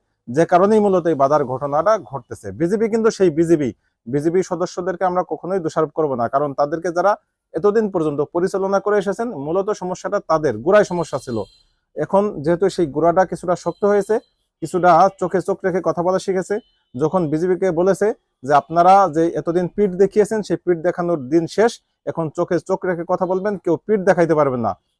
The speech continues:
কারো পিঠে গুলি লাগলে ক্ষমা করা হবে না, প্রয়োজনে বুকে গুলি লাগতে হবে।" অর্থাৎ সামনে সম্মুখ যুদ্ধে অবতীর্ণ হতে হবে, সেখানে প্রয়োজনে গুলি লাগবে, কিন্তু পিছপা হবেন এবং পিঠ দেখিয়ে চলে আসবেন,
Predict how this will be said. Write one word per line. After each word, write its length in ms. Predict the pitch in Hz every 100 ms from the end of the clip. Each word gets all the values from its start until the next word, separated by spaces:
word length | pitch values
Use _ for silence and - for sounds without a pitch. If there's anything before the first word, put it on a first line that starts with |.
| -
কারো 200 | 165 175
পিঠে 300 | 226 220 214
গুলি 200 | 208 202
লাগলে 340 | 196 185 220 - _ _
ক্ষমা 220 | 180 190
করা 180 | 196 165
হবে 160 | 147
না, 100 | 160
প্রয়োজনে 380 | 165 170 170 170
বুকে 240 | 151 175 190
গুলি 180 | 165
লাগতে 260 | 139 113 117
হবে।" 180 | 104 98
অর্থাৎ 300 | 120 185 202 _ _ -
সামনে 640 | - 196 214 220 220 202
সম্মুখ 480 | - 196 220 208 - - - 143
যুদ্ধে 300 | 175 170 202
অবতীর্ণ 460 | 202 180 180 196
হতে 180 | 190 190
হবে, 140 | 202 214
সেখানে 320 | 170 165 160
প্রয়োজনে 380 | 165 160 156 147
গুলি 180 | 156
লাগবে, 340 | 180 175 165 240 - _ _ 170
কিন্তু 140 | 156
পিছপা 460 | - 233 220 - 208
হবেন 460 | 175 190 190 180 175 _ _
এবং 340 | 151 165 170 147 -
পিঠ 160 | 202
দেখিয়ে 400 | 175 196 190 190
চলে 220 | 202 208
আসবেন, 340 | 190 160 170